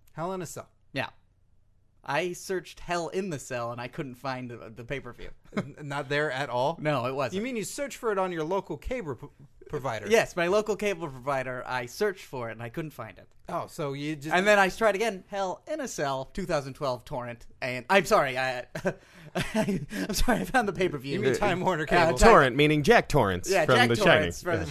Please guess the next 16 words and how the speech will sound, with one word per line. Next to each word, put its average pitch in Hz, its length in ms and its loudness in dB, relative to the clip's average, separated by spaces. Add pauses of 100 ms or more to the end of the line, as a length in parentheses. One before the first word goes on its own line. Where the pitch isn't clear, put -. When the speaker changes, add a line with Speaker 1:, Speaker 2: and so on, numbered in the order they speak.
Speaker 2:
show. 147 200 0
Uh, 135 340 -4
yeah, 147 260 -4
and 151 220 -2
I 156 160 -2
got 139 220 -6
'em, 143 180 -8
uh, 135 120 -6
the 139 140 -8
old 143 220 -6
Cox 165 440 -2
Network 180 540 -4 (120)
providers. 175 720 -8 (440)
Speaker 1:
Oh, 139 40 -8
Speaker 2:
Yeah. 151 160 -2
Speaker 1:
okay. 160 400 -4